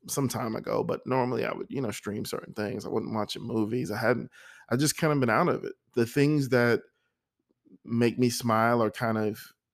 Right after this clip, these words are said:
give me a stress relief, I just really haven't been doing. I've just been sleeping <laughs> a lot.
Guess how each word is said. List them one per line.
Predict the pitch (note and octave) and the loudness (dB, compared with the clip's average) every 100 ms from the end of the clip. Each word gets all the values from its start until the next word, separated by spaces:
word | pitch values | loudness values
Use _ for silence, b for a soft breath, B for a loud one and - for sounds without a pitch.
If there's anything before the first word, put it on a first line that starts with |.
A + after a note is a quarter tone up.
| _ _ _ _ _ - | _ _ _ _ _ -14
give | A#2+ A#2+ A#2+ | 2 4 6
me | A2+ | 4
a | |
stress | - A2+ A#2 | 2 0 2
relief, | A#2 G#2 G#2 | 0 0 0
I | A#2+ G#2 | -2 -4
just | A2 G#2+ | -4 0
really | G#2+ A2 | 2 2
haven't | A2 G#2+ | 2 -2
been | A2 A#2 | -4 -4
doing. | G#2+ A#2+ - | -4 -4 -6
I've | A#2 | -6
just | B2 | -6
been | A2 | -6
sleeping | G#2 - A#2 - - C3+ _ _ _ - | -8 -6 -6 -8 -14 -18 _ _ _ -10
<laughs> | - | 0
a | C3 | 0
lot. | A2 A2 - | 2 0 0